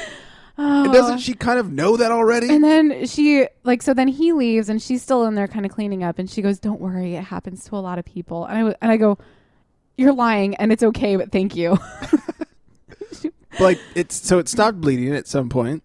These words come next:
Speaker 2: It stopped. Well, that, that was all the blood that there was.
Speaker 1: Oh, it just,
Speaker 2: I
Speaker 1: like,
Speaker 2: don't know
Speaker 1: fell
Speaker 2: if
Speaker 1: out and then it was over.
Speaker 2: Yeah, but it was, like, fresh. It wasn't, like, period bl-, I know that you, you don't need to hear this, but I'm talking to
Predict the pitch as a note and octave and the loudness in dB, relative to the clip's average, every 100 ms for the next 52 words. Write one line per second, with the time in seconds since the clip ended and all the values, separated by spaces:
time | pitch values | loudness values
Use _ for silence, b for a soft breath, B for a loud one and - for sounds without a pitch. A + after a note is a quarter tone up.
0 | - B3 - - C4+ - C#4 C#4+ A#3 C4 | 0 0 0 2 2 4 4 6 4 2
1 | F#3 G#3+ B3+ A#3+ A#3+ A3+ A3 G#3 G#3 F#3 | 2 0 2 2 2 0 0 -2 -4 -2
2 | F#3+ F3+ C#4 G3 D#3+ E3 - E3 E3 D3+ | 0 2 4 2 0 -4 -2 2 4 4
3 | A#3+ D4 G#4+ E4+ E4+ E4 C#3 C#3+ C#3 C3 | 4 6 6 6 4 4 4 2 0 -2
4 | C3 B2 A2+ C3 G#2+ F2 - E4+ C4 F3+ | -4 -4 0 0 0 -6 0 2 2 2
5 | F#3+ A#3 - D#4 D#4 F4+ F4 F4+ C4+ - | -2 -4 0 2 4 4 4 0 0 -10
6 | _ - - B3 B3 - - - _ - | _ -18 -2 0 0 -4 -14 -20 _ -2
7 | C#4 D#4+ G4 F#4 D4 - D#4+ C#4+ A3 - | 4 4 4 0 0 -2 0 -2 -2 0
8 | A#3+ B3 G#3+ A3+ A#3 G#3 A3 F#3 E3 D#3+ | 2 2 2 0 0 0 -2 -2 -4 -6
9 | E3+ D3+ - G#3+ A#3 G#3+ G3 F3+ | -6 -6 -4 -2 0 -2 -2 -4